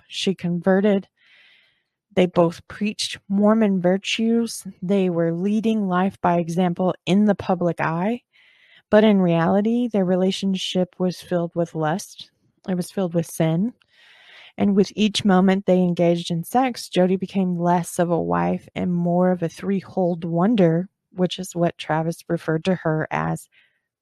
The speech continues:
frequently. Jody claimed later in court that she wanted to conform with the law of chastity because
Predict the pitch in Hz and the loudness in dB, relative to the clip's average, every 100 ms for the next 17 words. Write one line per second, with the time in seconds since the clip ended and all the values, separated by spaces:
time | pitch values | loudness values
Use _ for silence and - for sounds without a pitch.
0 | _ - - 190 - - - - 156 _ | _ -16 -2 0 0 -4 -6 -8 -8 _
1 | _ _ _ _ _ _ _ _ _ _ | _ _ _ _ _ _ _ _ _ _
2 | - - - _ - 254 277 - 247 233 | -20 -20 -20 _ 6 6 6 4 4 4
3 | 208 202 202 208 196 - 196 190 214 208 | 6 6 6 6 2 0 2 2 2 2
4 | 196 - - - 233 269 208 202 254 277 | 2 0 -4 0 2 4 4 4 2 0
5 | 254 - 262 - _ - 254 240 208 - | -2 2 2 0 _ -4 2 2 0 -6
6 | 233 262 311 233 160 160 175 170 180 170 | -4 0 2 0 -2 -6 -4 -2 0 0
7 | 165 160 - 175 170 - 175 175 190 196 | 2 0 -2 -2 -2 -2 -4 -2 -2 2
8 | 190 180 | 2 0